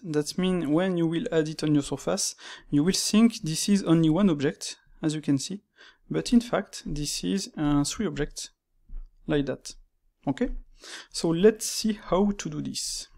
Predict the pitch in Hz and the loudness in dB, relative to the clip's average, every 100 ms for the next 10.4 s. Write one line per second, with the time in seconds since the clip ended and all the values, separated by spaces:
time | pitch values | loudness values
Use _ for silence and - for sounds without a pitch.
0 | - - - _ _ - - - - 147 | -20 -20 -20 _ _ -18 -16 -16 0 2
1 | 160 165 - 254 - 170 165 190 208 - | 4 2 0 -2 -4 -2 0 0 0 0
2 | 160 - 202 165 151 143 - 202 208 156 | 0 2 2 2 0 -2 -2 0 0 0
3 | - 151 151 143 180 185 160 - 147 151 | -4 -2 -2 -2 -4 -4 -6 -2 -2 -2
4 | 143 - 143 135 - - - _ - - | -4 -4 -6 -8 -14 -20 -20 _ -20 -20
5 | - - - - - 185 - - - - | -18 -16 -16 -10 -6 -4 -4 -8 -10 -12
6 | - 185 214 220 214 - 185 208 208 156 | 0 4 6 4 2 6 6 6 2 0
7 | - 160 151 135 - 85 87 - - - | -2 2 2 0 -2 -8 -8 -18 -20 -20
8 | _ _ - - - - _ _ _ - | _ _ -6 -4 -4 -8 _ _ _ -20
9 | - - - 143 135 147 156 165 156 147 | -20 -20 -8 -2 0 2 4 6 4 2
10 | 143 196 247 165 | 2 4 6 4